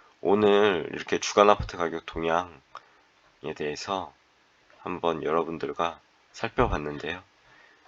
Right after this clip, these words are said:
역시나 이게 알아본 것과 같이 하락폭이, 어, 유지가 됐었-, 됐습니다.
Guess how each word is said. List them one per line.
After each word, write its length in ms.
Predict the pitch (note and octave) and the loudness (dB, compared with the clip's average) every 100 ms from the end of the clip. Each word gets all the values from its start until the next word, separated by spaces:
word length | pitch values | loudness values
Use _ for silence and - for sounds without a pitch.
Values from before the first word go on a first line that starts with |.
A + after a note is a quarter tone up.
| _ _ - | _ _ 0
역시나 720 | G2 G2 C3+ B2 A2 G#2+ G2+ - _ _ _ _ _ _ _ _ - | 2 4 6 10 10 8 4 -2 _ _ _ _ _ _ _ _ -12
이게 160 | - | 0
알아본 460 | D2+ E2 F2+ F2 E2 | 2 4 2 0 -2
것과 160 | D#2+ | 0
같이 500 | D2 C#2+ - G2+ F#2+ C#2 _ _ _ _ _ _ - | 0 -4 -6 -8 -10 -12 _ _ _ _ _ _ -10
하락폭이, 880 | - A#2 A2+ - G2+ F#2 F#2+ G#2+ G#2+ _ _ _ _ _ _ _ _ _ _ _ _ _ _ _ - | -2 0 -2 -10 -12 -6 -6 -6 -14 _ _ _ _ _ _ _ _ _ _ _ _ _ _ _ -16
어, 100 | - - _ _ _ _ | -14 -14 _ _ _ _
유지가 400 | - - F2 E2+ | -12 -8 -4 -6
됐었-, 400 | D#2 C#2+ - C2+ - _ _ _ _ _ _ - _ _ _ | -6 -14 -12 -14 -16 _ _ _ _ _ _ -20 _ _ _
됐습니다. 440 | - - - - | -14 -12 -12 -10